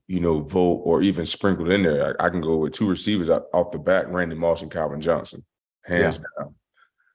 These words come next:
Speaker 1: The year Calvin Johnson had two thousand yards and the year that Randy Moss had twenty-one, um, touchdown, uh, receptions.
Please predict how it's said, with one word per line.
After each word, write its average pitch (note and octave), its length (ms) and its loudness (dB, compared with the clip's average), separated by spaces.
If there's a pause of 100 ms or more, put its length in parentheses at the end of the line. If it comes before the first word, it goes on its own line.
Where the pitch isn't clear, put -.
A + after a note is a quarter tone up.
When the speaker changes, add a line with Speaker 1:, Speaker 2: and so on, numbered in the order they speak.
(160)
Speaker 1:
The F2 100 0
year G2 260 2
Calvin G2 380 0
Johnson F#2+ 340 0
had F#2 240 2
two G2+ 140 -4
thousand F2+ 360 0
yards F#2 340 2
and D#2+ 100 -8
the D#2 60 -8
year F#2 500 2 (240)
that - 140 4
Randy F2+ 260 2
Moss E2+ 300 2
had D#2+ 180 0
twenty-one, E2+ 540 -4 (400)
um, D#2+ 640 0
touchdown, E2 540 2
uh, D2+ 280 2
receptions. - 640 -8